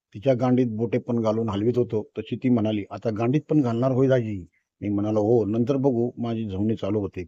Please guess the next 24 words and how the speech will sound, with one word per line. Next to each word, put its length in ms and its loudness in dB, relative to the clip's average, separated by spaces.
पाच 220 0
मिनिट 280 -2
धावल्यावर 420 -2
मी 180 -4
नंतर 380 0
गांडीत 320 2
लवड्याचा 420 4
शेंडा 240 -2
टेकवला. 440 -8
तशी 180 -4
ती 140 2
म्हणाली, 380 4
"दुखतंय, 460 0
झाले, 260 0
थोडा 180 4
वेळ." 200 2
मग 80 0
मी 160 4
जोराने 420 4
लवडा 280 0
आत 180 0
रेटला. 340 -4
ती 180 -4
ओरडली. 400 2